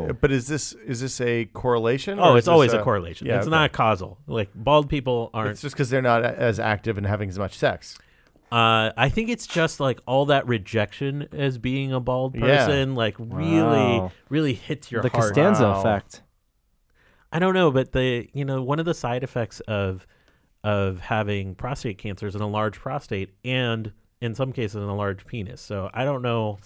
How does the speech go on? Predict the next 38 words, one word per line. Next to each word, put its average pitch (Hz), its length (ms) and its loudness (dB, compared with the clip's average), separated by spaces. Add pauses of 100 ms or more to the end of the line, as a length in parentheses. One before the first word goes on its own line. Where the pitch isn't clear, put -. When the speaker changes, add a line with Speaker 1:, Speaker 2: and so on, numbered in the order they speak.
(280)
Speaker 1:
P-, - 80 0
Speaker 2:
how 139 280 6
Speaker 1:
you 135 60 6
Speaker 2:
that 127 260 10
Speaker 1:
take, 139 80 -8
Speaker 2:
goes 127 280 4
together 113 400 2
with 107 200 0
what 113 140 2
we 107 80 0
were 98 100 0
saying 110 240 -2
Speaker 1:
you 101 80 0
Speaker 2:
earlier. 101 120 4
Speaker 1:
take 165 180 4
the 165 60 2
good 143 220 2
and 135 60 -6
you 127 60 -4
take - 260 -6
the 117 80 -2
bad. 90 420 -4 (180)
Speaker 2:
All 113 240 2
right. 127 300 2 (120)
You 101 100 -8
take 131 200 -2
'em 127 120 0
all, 123 380 -2
and 113 140 -12
there 117 120 -4
you 117 100 -4
have 117 240 -2
the 101 60 -8
facts 101 300 -10
of 110 100 -10
life. 95 360 -8 (680)
Um, 120 460 4 (920)
so 131 380 2